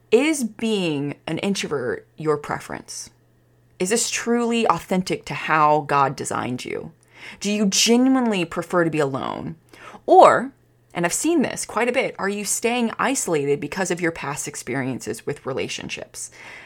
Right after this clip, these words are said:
Think about it. If you've had traumatic childhood experiences as a child, if you've had a lot of death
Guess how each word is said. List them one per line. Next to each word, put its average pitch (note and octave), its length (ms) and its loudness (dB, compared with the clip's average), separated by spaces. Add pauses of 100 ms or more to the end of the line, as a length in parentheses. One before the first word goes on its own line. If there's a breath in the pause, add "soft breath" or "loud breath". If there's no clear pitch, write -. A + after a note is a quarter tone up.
(140)
Think G3 180 2
about C#3+ 220 0
it. - 180 -8 (160)
If G3 120 -4
you've B3 180 -2
had F#3 460 0
traumatic D#3 360 -2
childhood C#3+ 760 -6 (320 loud breath)
experiences C#3 720 -2
as C3+ 160 -6
a C#3+ 60 0
child, - 600 -4 (360 soft breath)
if E3 200 -6
you've G3 200 -4
had D3 560 0 (280)
a D#3 60 0
lot D#3 260 2
of D3+ 160 -2
death D3 380 -4